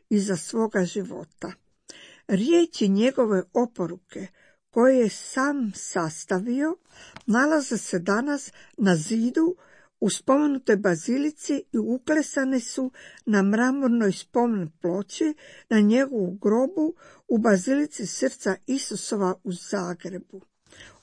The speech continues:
One glase, navodim: „Umro u miru katoličke vjere. Život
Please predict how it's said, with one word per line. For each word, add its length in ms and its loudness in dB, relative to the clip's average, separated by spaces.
One 360 2
glase, 720 -2
navodim: 680 -6
„Umro 500 4
u 120 2
miru 440 4
katoličke 800 -2
vjere. 380 -4
Život 640 2